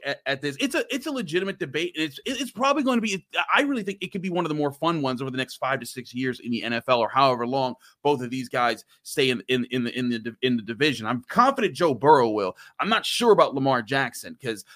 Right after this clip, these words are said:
I, I, I just, the Ra-, the Ravens and, and Lamar, how will he prog-, progress as he gets older? And if, you know, when his, when his speed starts to go, what, what will that become? But I, I think that they're two of the best quarterbacks in the N F L.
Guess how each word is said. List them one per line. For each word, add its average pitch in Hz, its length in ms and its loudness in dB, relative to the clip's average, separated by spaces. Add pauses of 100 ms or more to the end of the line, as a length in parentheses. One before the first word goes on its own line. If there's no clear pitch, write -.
(160)
I, 127 260 0
I, 120 160 0
I 131 60 2
just, 135 240 -4 (180)
the 127 100 -2
Ra-, 151 320 4
the 139 120 2
Ravens 156 560 0
and, 127 160 0
and 127 120 -2
Lamar, 139 580 2 (280)
how - 400 0
will 151 140 0
he 139 240 -6
prog-, 123 320 -6
progress 135 480 0
as 117 100 -8
he 131 160 -10
gets 123 300 -6
older? 135 380 4
And 107 260 0
if, 107 160 -4 (100)
you 117 160 -2
know, 117 120 0
when 113 180 -6
his, 120 180 -6 (100)
when 120 140 -4
his 127 180 -6
speed 131 300 -8
starts 131 300 0
to 135 80 -8
go, 131 280 2 (200)
what, 120 180 2
what 131 160 2
will 117 120 0
that 113 260 2
become? 151 400 0 (260)
But 139 260 2 (200)
I, 123 200 2
I 156 60 8
think 139 220 2
that 120 100 -10
they're 131 120 6
two 143 200 0
of 127 60 6
the 120 60 2
best 120 240 4
quarterbacks 123 400 4
in 117 60 0
the 113 60 2
N 101 80 2
F 95 120 -4
L. 151 280 6